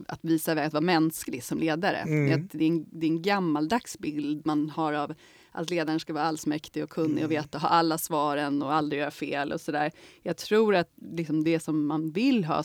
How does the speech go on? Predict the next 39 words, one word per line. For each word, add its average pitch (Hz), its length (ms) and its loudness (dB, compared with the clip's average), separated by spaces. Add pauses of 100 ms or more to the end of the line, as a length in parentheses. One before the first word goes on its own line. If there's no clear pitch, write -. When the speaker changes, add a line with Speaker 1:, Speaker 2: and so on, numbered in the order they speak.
Speaker 1:
det 160 100 -4
är - 20 2
ju 202 40 2
en 226 80 4
ledare, 165 440 2 (360)
och 175 120 -4
det 175 80 4
visar 220 260 2
ju - 20 6
också 170 180 -2
forskning, 175 420 0
att 160 80 0
man 165 120 2
följer 208 320 2
gärna 165 240 4
någon 160 200 0
man 156 100 0
kan 180 160 -6
identifiera 180 580 4
sig 165 160 0
med. - 160 -2
Speaker 2:
Mm. 135 300 -8
Speaker 1:
Inte 180 320 -2
någon 170 180 0
som 156 120 -4
känns 156 320 -6
liksom - 220 -6
väldigt 165 180 -4
långt 160 220 -4
ifrån 180 400 -4
en. 156 80 2
Och 165 80 0
då 196 120 0
blir 214 140 0
det 240 40 2
så 180 100 -6
viktigt 214 420 -8
att 214 80 -2
visa 156 380 -6